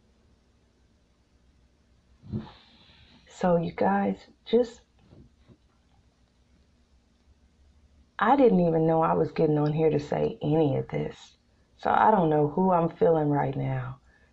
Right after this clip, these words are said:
but you have, <laughs> you have caused, mm,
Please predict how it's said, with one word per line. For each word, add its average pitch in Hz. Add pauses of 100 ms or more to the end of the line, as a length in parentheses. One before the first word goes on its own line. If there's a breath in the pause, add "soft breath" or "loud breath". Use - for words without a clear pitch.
(140)
but 147
you 196
have, 165 (180)
<laughs> - (3750)
you 180
have 175
caused, 156 (840)
mm, 156